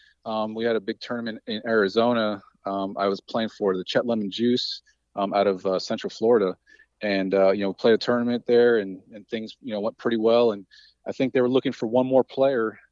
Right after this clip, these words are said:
and that final spot, uh, Chet Lemon, you know, being the, the person he is, and, and obviously having some, uh, clout in this game, having played for, you know, over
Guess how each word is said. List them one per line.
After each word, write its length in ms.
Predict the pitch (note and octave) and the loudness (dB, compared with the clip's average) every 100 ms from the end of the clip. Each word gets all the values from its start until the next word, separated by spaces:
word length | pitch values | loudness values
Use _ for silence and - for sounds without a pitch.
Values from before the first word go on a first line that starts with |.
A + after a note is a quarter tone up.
| _ | _
and 120 | A2 G#2+ | -12 -6
that 120 | A2+ | -6
final 340 | - C3+ B2+ A2 | -4 -4 -4 -6
spot, 500 | - C3 C3+ A#2 - _ _ _ _ - | -6 -2 0 -2 -4 _ _ _ _ -4
uh, 200 | A2 G#2 - | -2 -2 -8
Chet 240 | - D3 B2 | -6 -4 -2
Lemon, 420 | B2+ C3+ C#3 C3 B2 | -2 -2 -4 -8 -8
you 100 | B2 | -6
know, 80 | |
being 300 | G#2+ B2+ B2 | -2 -2 -2
the, 320 | A#2 A#2 G#2+ G#2 _ _ | 0 2 0 -6 _ _
the 80 | G#2 | -10
person 360 | - C3+ - | -4 -4 -4
he 200 | B2 A#2 | -6 -4
is, 240 | B2 C3+ A#2 | 0 -2 -4
and, 180 | G2+ G2 - - _ | -10 -14 -20 -20 _
and 120 | G#2+ G#2+ | -8 -2
obviously 360 | A#2 A2+ A2+ | -2 -2 -4
having 280 | A2 A#2 A2+ | -2 -2 -2
some, 300 | - A2+ G#2 | -6 -6 -4
uh, 120 | G2 | -6
clout 280 | - A#2+ B2+ | -2 0 0
in 80 | A#2+ | -2
this 80 | G#2 | -8
game, 220 | G#2+ G#2 | -6 -4
having 200 | G#2 F#2+ | -6 -6
played 280 | - A2 G#2+ | 0 0 0
for, 280 | G#2 G2 - - _ _ | -2 -2 -4 -18 _ _
you 80 | G2+ | -6
know, 120 | G2 | 0
over 240 | G#2+ A2 | 2 2